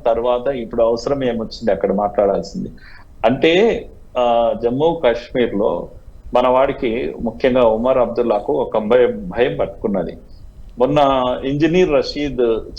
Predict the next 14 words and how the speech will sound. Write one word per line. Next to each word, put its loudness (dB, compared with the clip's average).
చేతిలో 2
ఓడిపోయాడు, 2
మన -6
అందరికీ 0
తెలుసు, -4
పార్లమెంట్ 0
ఎన్నికల్లో. -4
ఇంజనీర్ 4
రషీద్ 0
జైల్లో 2
ఉండి -2
గెలిచారు -4
ఈయన -4
పైన, -4